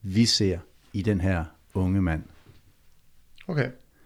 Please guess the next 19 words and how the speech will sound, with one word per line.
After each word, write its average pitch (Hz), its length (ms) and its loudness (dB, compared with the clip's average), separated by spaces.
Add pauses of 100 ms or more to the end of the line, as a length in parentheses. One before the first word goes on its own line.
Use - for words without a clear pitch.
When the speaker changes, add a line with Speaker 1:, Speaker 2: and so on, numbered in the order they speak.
(540)
Speaker 1:
Øhm, 95 640 4
og 117 100 4
det 135 120 6
gør 123 180 8
jeg 117 100 4
så 107 160 4
i 104 80 4
det, 101 400 2
øh, 90 520 0
man 92 140 -2
kalder 90 200 -4
overgangsritualet, 113 800 2
jeg 87 220 2
kalder 101 200 0
overgangsritualet 101 840 0
punktum 98 280 -2
D 110 160 2
K, - 80 -2 (800)
øh, 98 600 4